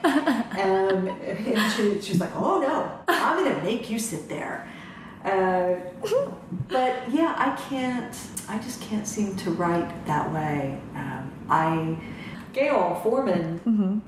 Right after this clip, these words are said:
Speaker 2: said, "You, maybe next time you should try, just as an experiment, writing in a linear fashion," because I don't. I write all
Speaker 1: Right.
Speaker 2: over the place.
Speaker 1: Right.
Speaker 2: And she said, "Just try writing from beginning to end and see if you can do that." Um,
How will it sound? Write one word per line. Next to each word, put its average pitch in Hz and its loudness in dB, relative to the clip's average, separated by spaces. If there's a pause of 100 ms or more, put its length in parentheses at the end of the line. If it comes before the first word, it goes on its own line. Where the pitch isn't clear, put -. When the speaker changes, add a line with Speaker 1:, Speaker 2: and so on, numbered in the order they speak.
(200)
Speaker 2:
said, - -6
"You, - -10 (280)
maybe 440 4 (140)
next 381 2
time 285 0
you 254 2
should - -2
try, - 2
just 233 4
as - -6
an 262 -2
experiment, 170 0 (760)
writing 190 2
in 190 -2
a 185 4
linear 170 0
fashion," - -6
because - -6
I 185 4
don't. 208 0 (280)
I 180 -2
write 180 6
all 170 6
Speaker 1:
Right. 208 6
Speaker 2:
over - 4
the - -2
place. - -8
Speaker 1:
Right. 185 4
Speaker 2:
And 170 -4
she 180 -8
said, 185 -2
"Just - -4
try 294 4
writing 262 2
from 240 -4
beginning 208 0
to - -4
end 160 -2 (640)
and 175 0 (140)
see 180 0
if 175 -2
you 185 0
can 165 -2
do 170 2
that." - 0
Um, 156 0